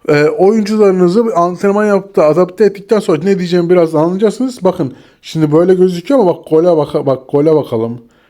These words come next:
Gol kralı otuz iki gol atan Osimhen oldu. Yani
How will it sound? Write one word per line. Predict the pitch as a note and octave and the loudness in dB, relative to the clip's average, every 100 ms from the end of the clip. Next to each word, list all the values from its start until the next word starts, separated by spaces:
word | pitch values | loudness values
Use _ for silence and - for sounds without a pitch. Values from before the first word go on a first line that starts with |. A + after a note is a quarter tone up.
| _ _ _ | _ _ _
Gol | D3+ G#3 | 0 2
kralı | G#3 F#3+ A#3+ | 2 0 2
otuz | G3+ - G3 | 0 0 -8
iki | F3+ A#3 | -6 0
gol | G#3+ | 0
atan | F#3+ F3 B3 G3+ | 0 0 0 0
Osimhen | F#3+ A3 G#3 F3+ | 0 -2 -2 0
oldu. | C#3 A#2 A2+ G#2+ A#2+ | 0 -2 -6 -10 -4
Yani | C#3+ F3+ F#3+ | -2 0 -2